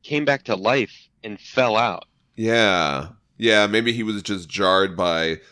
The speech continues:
Speaker 2: that experience. But either way, he falls out of the carriage, and they stop, and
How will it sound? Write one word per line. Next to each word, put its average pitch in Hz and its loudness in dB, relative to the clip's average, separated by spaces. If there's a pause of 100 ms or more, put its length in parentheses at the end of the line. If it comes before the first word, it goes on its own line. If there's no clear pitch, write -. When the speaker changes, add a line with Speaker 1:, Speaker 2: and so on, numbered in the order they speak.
(160)
Speaker 2:
that 95 -2
experience. 80 -4
But 98 -6 (280)
either 143 4
way, 107 4
he 110 -4
falls 110 0
out 98 2
of 87 -4
the 85 -4
carriage, 87 -2 (320)
and 98 -2
they 95 2
stop, 90 2
and 85 -4